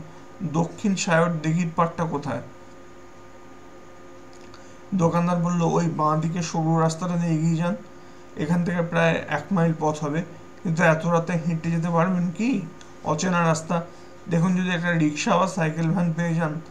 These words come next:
তো ভালো হয়।" রাস্তা দিয়ে কিছু দূরে যেতে, যেতে, যেতেই দেখলাম একটা বটগাছের নিচে দুটো সাইকেল রিক্সা রয়েছে, কিন্তু এত রাতে ওরা, ও পাড়ায় ওরা যেতে চাইল না।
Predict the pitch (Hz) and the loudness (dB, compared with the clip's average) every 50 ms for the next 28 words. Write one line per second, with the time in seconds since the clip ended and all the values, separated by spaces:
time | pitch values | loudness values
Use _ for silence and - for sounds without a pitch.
0 | - - - - - - 156 156 151 165 160 160 151 - 123 120 123 - - - | -18 -18 -20 -20 -8 -4 -2 0 2 2 4 4 2 2 0 -2 -6 -10 -12 -18
1 | - - - - - - - - - - 156 165 160 - 202 185 185 185 170 175 | -18 -18 -18 -18 -18 -18 -18 -14 -6 0 0 0 2 2 0 0 0 0 0 -2
2 | 170 165 - - 180 160 170 180 175 165 156 156 160 165 160 160 156 165 156 147 | -4 -4 -2 -4 -2 -2 0 0 -2 -2 -2 -2 -2 -2 -2 -2 -4 -2 -2 -2
3 | 151 151 170 165 202 185 165 165 165 156 165 160 151 156 160 - 165 147 135 143 | -2 -4 -2 0 0 0 0 0 0 0 0 0 2 0 0 -2 -2 -2 -2 -2
4 | 143 156 156 160 160 - 180 170 160 156 - - - - 156 165 170 175 - 185 | 0 0 -2 -2 -2 -2 -2 -2 -2 -2 -4 -8 -10 -4 0 0 0 2 0 0
5 | 156 131 127 127 - - - - - - - - 165 156 160 180 - - 165 151 | 0 0 -2 -4 -8 -14 -18 -18 -18 -16 -10 -6 -4 -2 -2 -2 0 0 2 2
6 | 156 160 165 175 170 165 165 165 - - 190 165 156 - - - - - - - | 2 2 0 0 2 2 2 0 0 0 0 0 0 0 -2 -6 -10 -16 -12 -6
7 | - 170 170 156 139 127 - - 123 117 - - - - - - - - - - | -2 0 2 2 2 2 0 -4 -4 -6 -8 -10 -18 -20 -18 -20 -20 -20 -20 -20
8 | - - - - 165 160 196 170 143 143 139 180 175 180 175 175 - 175 147 - | -20 -12 -4 -2 -2 0 0 0 0 -2 -4 -2 0 0 0 0 0 -2 -2 -2
9 | 131 147 151 151 147 - - - - - - - - - 151 151 143 165 160 - | -2 -2 -2 -2 -2 -4 -10 -16 -18 -18 -16 -12 -8 -6 -4 -2 -2 -2 0 4
10 | 175 165 160 160 160 151 139 - 147 160 160 156 156 156 156 156 - 151 160 - | 4 4 4 4 2 0 0 -2 -2 -2 2 2 4 2 2 0 -2 -4 -6 -4
11 | 185 165 147 143 135 131 120 117 | -2 -2 0 0 -2 -4 -4 -6